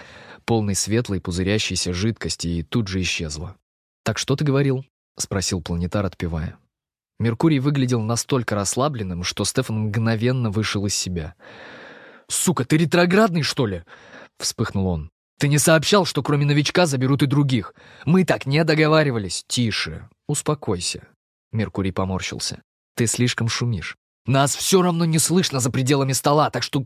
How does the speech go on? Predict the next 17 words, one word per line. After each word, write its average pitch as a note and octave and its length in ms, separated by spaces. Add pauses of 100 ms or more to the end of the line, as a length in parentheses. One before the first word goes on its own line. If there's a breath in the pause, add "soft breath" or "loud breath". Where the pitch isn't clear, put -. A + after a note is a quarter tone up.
катись E3+ 380
в D3+ 60
обливион!" C3+ 500 (260)
Все - 180
громче A2 360
злился F#2 400
Стефан F2 440
и E2+ 40
ударил G2+ 400
кулаком F2+ 420
по F#2 80
столу. F2 420 (440)
"Что - 280
вы D#3+ 100
с - 100
ними C#3+ 160
сделали?" A2 560